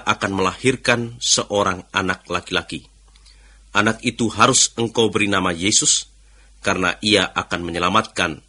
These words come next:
umatnya dari dosa mereka." Semuanya itu terjadi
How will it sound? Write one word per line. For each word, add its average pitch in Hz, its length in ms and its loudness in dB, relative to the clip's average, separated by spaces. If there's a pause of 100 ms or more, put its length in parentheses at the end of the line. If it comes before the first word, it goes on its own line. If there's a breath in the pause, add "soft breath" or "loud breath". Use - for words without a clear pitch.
(140)
umatnya 87 720 -4 (240)
dari 80 460 -4
dosa 78 580 -6
mereka." 78 480 -10 (1500 loud breath)
Semuanya 123 480 6
itu 127 240 -2
terjadi 123 580 2